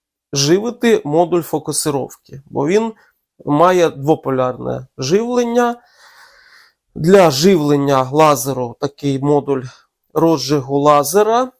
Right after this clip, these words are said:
І отакий модуль, він теж однополярний, плюс п'ять вольт, це,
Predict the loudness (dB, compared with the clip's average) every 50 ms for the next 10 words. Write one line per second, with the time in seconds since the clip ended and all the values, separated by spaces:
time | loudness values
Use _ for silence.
0 | _ _ _ _ -20 -20 _ _ _ _ _ _ -4 -2 0 0 2 0 0 -2
1 | -6 _ _ _ _ _ _ _ _ _ -8 -6 -4 -4 -4 -2 -2 -2 0 0
2 | 2 0 0 0 0 -2 -4 -4 -6 _ _ -16 -6 -2 -2 -2 -2 -2 -2 -2
3 | -2 -2 -2 -4 -6 -4 -4 -4 -2 -2 -2 0 0 0 2 2 2 2 2 0
4 | -2 -4 -4 -4 -2 -4 -4 -4 -2 0 0 0 0 -2 -2 0 0 0 -2 -4
5 | -6 -2 0 2 2 2 0 -2 -4